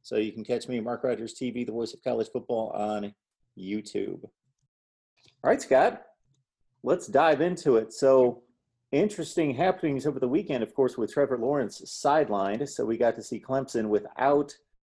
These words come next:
who many people consider to be the best quarterback in college football. So Clemson survives with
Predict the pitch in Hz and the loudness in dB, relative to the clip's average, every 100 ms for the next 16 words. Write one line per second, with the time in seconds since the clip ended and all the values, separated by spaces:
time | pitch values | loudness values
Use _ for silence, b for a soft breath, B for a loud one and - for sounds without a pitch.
0 | _ _ _ _ - 127 123 120 120 117 | _ _ _ _ -2 2 4 4 2 -2
1 | 127 143 113 127 - - 110 127 120 104 | -4 -4 -6 -10 -14 -18 -4 -2 -2 -4
2 | 101 107 113 110 - - 135 120 98 107 | -4 -2 0 -2 -4 -2 0 0 2 2
3 | 101 - 104 - 120 110 104 - 147 143 | 2 -4 -10 -8 -4 -2 -2 -2 -2 2
4 | 110 107 110 - 113 104 156 156 143 127 | 2 2 2 0 0 2 -2 -2 -4 -4
5 | 123 127 127 120 - 117 113 | 2 4 4 2 0 0 0